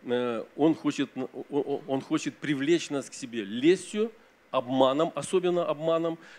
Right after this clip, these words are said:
Он хочет разными ересями, м, страхом и так далее. Для этого он посылает: «Давайте помолимся», вот такими вот, в таком виде, да, о ко-, который вызывает не что иное, как страх. Ты молишься, <laughs> ну, в страхе. Вот. А надо молиться как?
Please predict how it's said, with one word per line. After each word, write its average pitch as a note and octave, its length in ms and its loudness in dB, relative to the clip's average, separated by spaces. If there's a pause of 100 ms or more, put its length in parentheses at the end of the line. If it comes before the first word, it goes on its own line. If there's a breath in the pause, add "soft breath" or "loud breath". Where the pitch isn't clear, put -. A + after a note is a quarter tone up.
(100)
Он D3 100 0
хочет F3 320 2 (240 loud breath)
разными C3+ 480 2
ересями, F#3 760 0 (400 loud breath)
м, A#2+ 240 -6
страхом F3+ 760 2 (220)
и C#3+ 80 -4
так C3+ 200 2
далее. G#2 320 0 (200)
Для B2 200 4
этого D#3 420 4
он B2+ 160 0
посылает: A#2+ 580 -2
«Давайте C3 360 0
помолимся», E3+ 560 2
вот B2 200 -4
такими B2+ 320 -4
вот, A#2 100 -2 (260)
в - 60 -20
таком B2+ 300 0
виде, C#3 320 -2
да, C#3 240 0 (240 loud breath)
о G2+ 60 -16
ко-, C3 120 -8
который C3+ 380 -2
вызывает C3+ 560 0
не B2+ 80 -4
что C3 260 -4
иное, D3+ 220 2
как - 220 -6
страх. A2 400 -4
Ты A2+ 60 -12
молишься, F#3 460 2
<laughs> - 40 -6
ну, E3 100 0
в B2+ 40 -8
страхе. - 460 -6 (400 loud breath)
Вот. G2+ 220 -8 (180)
А G2+ 220 -4
надо B2+ 360 -2
молиться A2+ 380 -8
как? G2 200 -6